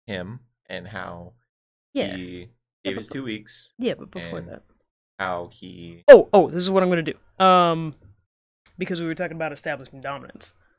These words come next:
Speaker 1: Hmm.
Speaker 2: Um, <laughs> so whenever we get, like, a new person hired on, and I feel like I can kind of
Speaker 1: Beat 'em.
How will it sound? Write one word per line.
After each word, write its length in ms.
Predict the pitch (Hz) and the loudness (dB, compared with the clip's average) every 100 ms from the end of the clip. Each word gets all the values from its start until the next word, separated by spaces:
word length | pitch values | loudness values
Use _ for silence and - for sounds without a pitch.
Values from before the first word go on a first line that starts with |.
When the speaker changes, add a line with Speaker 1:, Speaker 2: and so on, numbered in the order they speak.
| _ _ - | _ _ -8
Speaker 1:
Hmm. 60 | 160 | -2
Speaker 2:
Um, 440 | 156 139 131 - - _ _ _ _ _ _ _ _ _ _ - | -2 -2 -6 -12 -18 _ _ _ _ _ _ _ _ _ _ -6
<laughs> 60 | - 208 170 - - - - - - _ _ _ | -2 0 -2 -4 -12 -12 -18 -20 -20 _ _ _
so 300 | - 180 165 160 | -2 2 4 4
whenever 380 | 165 160 190 | 2 2 2
we 160 | 208 170 | 2 4
get, 160 | 156 143 | 4 2
like, 380 | 143 127 - - _ | 0 -2 -10 -20 _
a 60 | - | -12
new 560 | 127 139 147 143 143 139 - _ _ _ _ _ - | -8 -4 -2 -2 -2 -4 -10 _ _ _ _ _ -6
person 540 | 151 143 156 156 151 | -4 -4 -6 -6 -8
hired 300 | 151 151 156 | -4 0 0
on, 400 | 151 160 175 175 - | 0 -2 -4 -6 -10
and 440 | - 135 127 127 - | -8 -8 -8 -12 -12
I 120 | - 131 | -10 -10
feel 240 | - 131 | -8 -6
like 300 | 127 120 - - | -6 -8 -14 -12
I 120 | 123 123 | -10 -8
can 360 | 123 117 110 - _ _ _ _ _ | -12 -12 -14 -20 _ _ _ _ _
kind 200 | - 131 | -10 -8
of 220 | 117 - _ _ | -10 -16 _ _
Speaker 1:
Beat 220 | - 92 | -16 -14
'em. 160 | 87 | -14